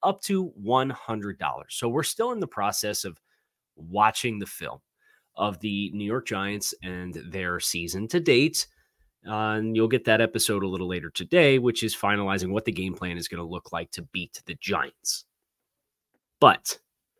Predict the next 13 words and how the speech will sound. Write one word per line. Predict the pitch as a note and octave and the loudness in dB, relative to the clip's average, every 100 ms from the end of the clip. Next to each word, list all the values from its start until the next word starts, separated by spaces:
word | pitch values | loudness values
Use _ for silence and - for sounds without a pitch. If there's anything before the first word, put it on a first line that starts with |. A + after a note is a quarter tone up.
| _ _ _ _ _ _ _ - | _ _ _ _ _ _ _ 0
right | G#2+ F2 | 2 4
now, | A2+ F#3+ G#2+ F2 G2+ _ _ _ _ _ - | 8 8 8 2 -4 _ _ _ _ _ -8
I'm | G#2+ A#2 | 0 4
also | F3+ - G#2+ F#2+ | 6 6 2 0
focused | G#2 F#2+ - G#2 - - _ _ _ _ - | -2 -2 -2 0 0 -2 _ _ _ _ -4
on | A2 A2+ A2+ A2+ A2+ _ _ _ _ _ _ - | 0 2 2 0 -4 _ _ _ _ _ _ -10
the | A#2 G#2+ B2 | -6 4 8
one | A#2+ B2 D#3 E3 | 8 10 8 8
quarter | - C#3+ C#3+ C3 | 2 2 2 2
mark | A2+ A2+ A2 | 0 -2 -4
of | F2 | -6
the | G2+ | -4
season | - D#3 C#3+ D3+ C#3+ | 0 0 2 0 0